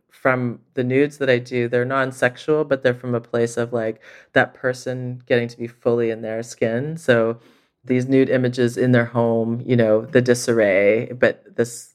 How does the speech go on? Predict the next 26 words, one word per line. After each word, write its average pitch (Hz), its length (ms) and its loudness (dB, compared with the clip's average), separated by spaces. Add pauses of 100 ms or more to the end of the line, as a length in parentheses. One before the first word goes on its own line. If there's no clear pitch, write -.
(140)
you 131 100 -6
know, 90 300 -8
and 120 160 0
the 117 40 0
beauty 110 320 -2
of 110 140 -4
it 120 100 -6
all. - 300 -8 (540)
It 147 140 2
was 151 160 -2
a 160 60 2
way 165 280 6
of 151 160 -2 (160)
bringing 135 240 2
up 123 160 -2
conversations 127 640 -4
of 123 180 -8
postpartum, 117 1000 -2
of - 240 -10
community, 113 720 -2
and 104 320 -6 (180)
mother 123 400 0
body 127 320 2
erasure 131 480 2
and 139 100 -2
identity. 139 680 0